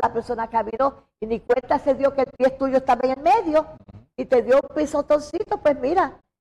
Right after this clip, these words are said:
este, vamos a, a, a, a, a, a soportar. ¿Y qué le hicieron a Cristo?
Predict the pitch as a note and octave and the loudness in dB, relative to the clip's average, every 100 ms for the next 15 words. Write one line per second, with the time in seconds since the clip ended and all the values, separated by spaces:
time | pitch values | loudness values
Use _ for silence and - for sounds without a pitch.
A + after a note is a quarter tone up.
0 | _ A#3+ - A#3 A3 G#3+ C4 B3 A#3 A#3+ | _ -2 2 2 2 2 0 2 0 -2
1 | A#3+ - A#3+ - - - A3 G3+ - G3+ | -4 -4 -6 -6 -6 -2 0 -2 -4 -8
2 | - - G#3+ G#3 C#4+ D4 B3+ - D#4+ F4+ | -10 -4 -4 0 -2 -2 -10 -6 -4 -4
3 | D#4+ C#4+ B3 A3 G3 F3 - E3 | 0 0 0 -2 -2 -2 -4 -14